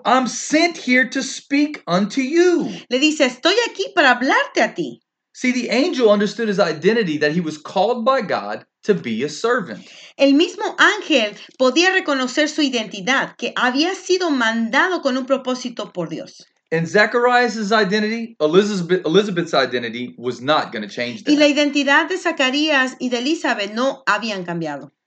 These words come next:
Speaker 1: Now let's see what happens when we don't walk in our identity.
Speaker 2: Vamos a ver qué pasa cuando uno camina en, cuando no tenemos identidad.
Speaker 1: Right away, Zacharias
Speaker 2: Rápidamente Zacarías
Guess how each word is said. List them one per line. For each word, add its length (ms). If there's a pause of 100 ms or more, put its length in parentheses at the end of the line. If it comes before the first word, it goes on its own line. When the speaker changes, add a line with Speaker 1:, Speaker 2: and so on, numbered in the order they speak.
(140)
Speaker 1:
Now 140
let's 240
see 200
what 160
happens 560
when 140
we 100
don't 300
walk 220
in 100
our 120
identity. 540 (140)
Speaker 2:
Vamos 280
a 60
ver 160
qué 100
pasa 380
cuando 340
uno 280
camina 600
en, 460
cuando 260
no 100
tenemos 340
identidad. 540 (160)
Speaker 1:
Right 300
away, 300
Zacharias 920 (440)
Speaker 2:
Rápidamente 640
Zacarías 680